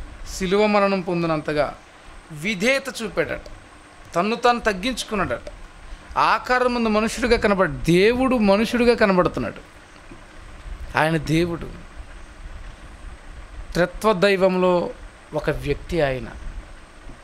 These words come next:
ఈ లోకానికి, ఆ దేవునికి కుమారుడిగా వచ్చాడు ఈ లోకానికి. మనకు బదులు మరణించడానికి, మనల్ని కుమారుల్ని చేయడానికి వచ్చాడు. ఆయన కుమారుడిగా ఎందుకు వచ్చాడంటే,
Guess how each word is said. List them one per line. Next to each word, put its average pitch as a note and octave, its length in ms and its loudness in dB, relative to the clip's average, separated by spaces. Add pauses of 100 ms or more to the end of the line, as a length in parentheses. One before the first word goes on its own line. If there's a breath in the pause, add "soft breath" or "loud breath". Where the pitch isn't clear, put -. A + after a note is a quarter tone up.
(1700)
ఈ D#3+ 40 2
లోకానికి, E3 1000 2 (1200)
ఆ D3+ 140 2
దేవునికి E3+ 540 0
కుమారుడిగా F3+ 840 2
వచ్చాడు D#3 420 0
ఈ D3+ 60 0
లోకానికి. C#3 540 -4 (1400)
మనకు D3 260 0
బదులు C#3+ 340 2
మరణించడానికి, C#3+ 960 0
మనల్ని D3 540 2
కుమారుల్ని E3+ 600 2
చేయడానికి D3+ 320 0
వచ్చాడు. C3 260 -4
ఆయన F3+ 120 2
కుమారుడిగా G3 580 0
ఎందుకు A#3 220 2
వచ్చాడంటే, G#3+ 840 2